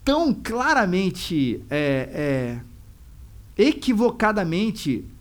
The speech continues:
esperado por nós em tempos de eleição.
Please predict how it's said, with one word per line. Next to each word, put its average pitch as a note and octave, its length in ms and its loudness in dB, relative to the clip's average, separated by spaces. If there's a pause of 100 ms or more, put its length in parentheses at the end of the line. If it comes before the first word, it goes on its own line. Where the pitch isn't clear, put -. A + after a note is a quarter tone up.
(360)
esperado G#3 540 2
por D#3 280 -2
nós F#3+ 380 2 (280)
em G#3 120 0
tempos B3 400 2
de A3+ 60 6
eleição. F#3 520 0